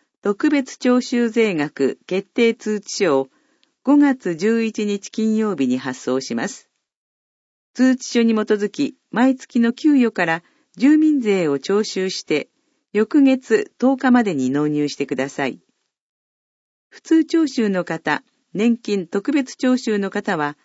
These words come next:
税額決定、納税通知書を六月上旬に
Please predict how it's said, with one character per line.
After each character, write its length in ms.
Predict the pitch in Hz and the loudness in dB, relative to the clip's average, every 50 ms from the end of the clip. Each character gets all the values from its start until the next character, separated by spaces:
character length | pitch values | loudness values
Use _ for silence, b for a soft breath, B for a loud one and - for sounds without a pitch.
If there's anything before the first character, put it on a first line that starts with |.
| _ _ _ _ _ _ _ _ _ | _ _ _ _ _ _ _ _ _
税 200 | - 185 202 208 | 0 2 2 2
額 260 | 202 196 196 - - - | 0 -2 -6 -10 -10 -6
決 220 | - 185 180 - | -4 -4 -4 -4
定、 380 | _ - - 135 131 127 - - - | _ -2 0 2 2 0 -2 -4 -6
納 260 | - 185 233 262 262 | -2 2 2 2 2
税 240 | 240 254 233 226 226 | 2 2 0 0 0
通 240 | - - 214 214 202 | -4 -6 -6 -6 -6
知 220 | - - - 208 | -8 -8 -4 -2
書 140 | 170 143 139 | 0 0 0
を 120 | 135 139 _ _ _ _ _ _ _ | -2 -4 _ _ _ _ _ _ _
六 280 | - 185 196 - 311 302 | -6 -4 -2 0 0 2
月 300 | 302 294 269 - 277 247 | 0 0 0 -2 -2 0
上 260 | 226 233 240 240 220 | 0 2 2 2 0
旬 260 | 202 214 214 208 202 | 0 -2 -2 -2 -2
に 260 | 190 185 185 - - | -2 -4 -4 -6 -10